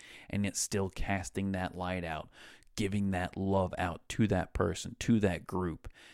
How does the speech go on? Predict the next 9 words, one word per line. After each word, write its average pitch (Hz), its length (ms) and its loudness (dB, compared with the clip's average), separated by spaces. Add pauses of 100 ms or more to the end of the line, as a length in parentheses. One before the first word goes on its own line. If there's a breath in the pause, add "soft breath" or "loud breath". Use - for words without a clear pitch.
(260 loud breath)
so - 320 0
that 92 300 2 (120)
you 98 520 6 (420 soft breath)
can 87 200 -4
be 87 200 -2
a 80 60 -4
better 85 220 -2
person - 460 -6
overall? 80 580 -6